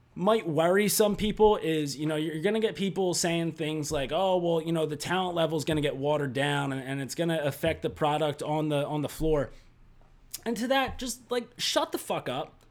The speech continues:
Like, if anyone, if anyone's initial reaction about all this expansion in the N L L is that the talent's gonna get watered down, you're a fucking idiot. Because, like, listen, i-, this isn't like, the N L L only had nine teams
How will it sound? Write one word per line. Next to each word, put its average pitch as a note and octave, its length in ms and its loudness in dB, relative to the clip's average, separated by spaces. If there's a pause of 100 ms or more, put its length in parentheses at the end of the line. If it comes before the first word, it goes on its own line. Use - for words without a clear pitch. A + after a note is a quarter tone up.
Like, D#3+ 240 -2
if F#3 260 2
anyone, C4 440 0
if G#3 320 0
anyone's B3+ 840 0
initial E3 460 2
reaction D3 680 0
about B2 280 -2
all C3 160 0
this C3 160 -2
expansion C3+ 640 -4
in B2+ 140 -6
the B2+ 80 -2
N B2+ 120 -2
L A#2+ 160 -2
L C3 220 0
is A#2 120 -4
that A#2+ 300 -4
the A2+ 140 -8
talent's B2+ 460 -4
gonna D#3+ 160 -2
get D#3 160 -4
watered E3 260 -2
down, E3+ 220 2 (400)
you're A#3+ 200 -2
a B3+ 40 0
fucking A#3 400 2
idiot. C3+ 320 -2 (240)
Because, G#3 240 -2
like, A#3 120 0
listen, A3+ 300 2 (1400)
i-, G#3+ 140 -2
this A3+ 320 2
isn't C#4+ 300 2
like, A#3 340 2
the F3+ 140 4
N A#3+ 120 2
L B3+ 160 4
L G#3 220 2
only G3 200 0
had E3+ 260 2
nine E3 280 0
teams C3+ 540 -2